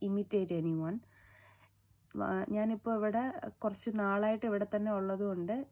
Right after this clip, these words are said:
ഞാൻ കണ്ടും കേട്ടും അറിഞ്ഞ് ഞാൻ തന്നെ അറിയാണ്ട് സ്വാഭാവികമായി ഉരുത്തിരിഞ്ഞു വന്ന എൻ്റെ ഒരു ബ്രിട്ടീഷ് ആക്സന്റ് ഉണ്ട്. ആ ആക്സന്റിൽ ഞാൻ അവരോട് സംസാരിച്ചുകൊണ്ടിരുന്നപ്പോ പെട്ടെന്ന് ഈ കോൾ വന്ന സമയത്ത്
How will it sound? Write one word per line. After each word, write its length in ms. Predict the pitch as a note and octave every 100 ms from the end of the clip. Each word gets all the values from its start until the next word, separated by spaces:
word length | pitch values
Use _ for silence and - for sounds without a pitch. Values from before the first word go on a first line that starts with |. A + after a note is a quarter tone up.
| F#3+
ഞാൻ 340 | F#3+ G3 A3+ A#3
കണ്ടും 560 | F#3+ F#3+ G3 G3+ B3+ D#4 - -
കേട്ടും 460 | G3+ G#3 G#3 A#3+ A3+
അറിഞ്ഞ് 440 | F#3+ F#3+ G3+ C4+ - _ - - _ -
ഞാൻ 440 | G#3 G#3 A3+ C4 C4
തന്നെ 320 | C4 C4+ D#4+ F4 - -
അറിയാണ്ട് 500 | G3 G#3 A#3 A#3 C4
സ്വാഭാവികമായി 800 | A3+ G3+ G3+ G#3+ A#3 B3 B3
ഉരുത്തിരിഞ്ഞു 520 | B3 G#3 G3+ G3+ G3+ G3+
വന്ന 200 | F#3+ G3
എൻ്റെ 320 | F#3 F3+ F3+
ഒരു 120 | G3 F#3
ബ്രിട്ടീഷ് 540 | F3+ F3 E3+ - -
ആക്സന്റ് 400 | F3+ - F3+ E3
ഉണ്ട്. 180 | D3 C#3+ - - - - - - - - -
ആ 460 | F#3+ A3 C#4+ D4+ C4+
ആക്സന്റിൽ 720 | C4 - C4 B3+ C#4 D4+ G4+ - -
ഞാൻ 200 | A3 A3+
അവരോട് 240 | A3 A3 A#3
സംസാരിച്ചുകൊണ്ടിരുന്നപ്പോ 1120 | A#3 G3 G#3 G#3 A3 G3+ F3+ E3+ F3+ A#3 - - - _
പെട്ടെന്ന് 320 | G#3+ G#3+ C4
ഈ 40 | B3+
കോൾ 340 | A3+ G3+ G#3
വന്ന 260 | A3 G#3 G3
സമയത്ത് 540 | F#3+ F3+ F3 - C4